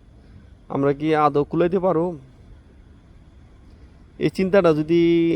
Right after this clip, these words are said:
না হয়, এই বোধটা যদি না হয়, এই জ্ঞানটা যদি না আসে মনের মধ্যে, তাইলে কেমনে কি করবেন আপনারা? আমার তো বুঝে আসে না। এই চৈতন্যটা তো থাকতেই হবে আপনাদের।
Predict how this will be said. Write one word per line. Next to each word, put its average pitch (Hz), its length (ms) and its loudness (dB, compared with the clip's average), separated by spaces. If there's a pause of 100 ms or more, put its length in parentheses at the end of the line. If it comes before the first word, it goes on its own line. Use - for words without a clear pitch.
(340)
না 160 220 4
হয়, 143 260 0
এই 160 140 4
বোধটা 160 340 0
যদি 165 220 -2
না 185 160 2
হয়, 139 260 -6
এই 160 220 0
জ্ঞানটা 175 320 2
যদি 170 240 -2
না 196 180 2
আসে 165 260 -2
মনের 160 300 0
মধ্যে, 139 320 -4 (1500)
তাইলে 165 480 4
কেমনে 175 320 2
কি 127 180 -10
করবেন 123 340 -4
আপনারা? - 400 -16 (460)
আমার 156 280 0
তো 175 80 0
বুঝে 156 240 0
আসে 131 180 -4
না। 127 100 -8 (1400)
এই 139 60 -6
চৈতন্যটা 202 480 4
তো 170 100 -2
থাকতেই 185 340 -4
হবে 139 120 -2
আপনাদের। 123 300 -8